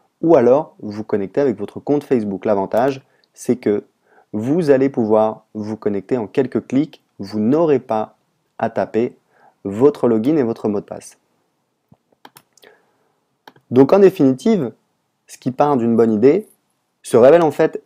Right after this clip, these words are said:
être assez contraignant pour vos utilisateurs. En clair, vous allez mettre une barrière entre vos utilisateurs et le contenu ou les fonctionnalités de votre site. C'est pourquoi je recommande plutôt à tous les blogueurs qui me posent la question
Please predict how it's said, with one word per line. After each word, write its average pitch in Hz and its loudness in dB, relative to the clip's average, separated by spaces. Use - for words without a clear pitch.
être - -6
assez 156 -4
contraignant 127 -2
pour 110 2
vos 104 -2
utilisateurs. 104 -2
En 104 -2
clair, 120 -4
vous 107 -2
allez 165 2
mettre 170 -6
une 117 -2
barrière 113 -2
entre 127 -4
vos 120 -2
utilisateurs 127 -4
et 131 0
le 147 4
contenu 113 -4
ou 113 0
les 143 4
fonctionnalités 127 -4
de 113 -4
votre 110 -4
site. - -14
C'est - -4
pourquoi 175 0
je 135 -8
recommande 123 -2
plutôt 139 -2
à - -18
tous - -4
les 131 0
blogueurs 123 0
qui - -6
me 104 -4
posent 101 -6
la 98 -4
question 170 -6